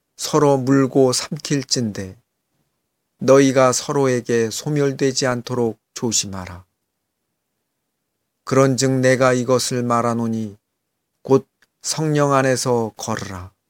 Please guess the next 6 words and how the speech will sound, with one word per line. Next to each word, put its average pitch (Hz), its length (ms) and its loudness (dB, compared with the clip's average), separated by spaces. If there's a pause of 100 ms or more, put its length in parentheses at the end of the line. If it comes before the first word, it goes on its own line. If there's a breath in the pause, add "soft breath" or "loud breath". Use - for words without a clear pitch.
(800)
그리하면 127 760 2 (440)
너희가 131 540 4
육신의 131 540 -4
욕심을 127 640 -4
이루지 117 640 -4
아니하리라. 101 880 -6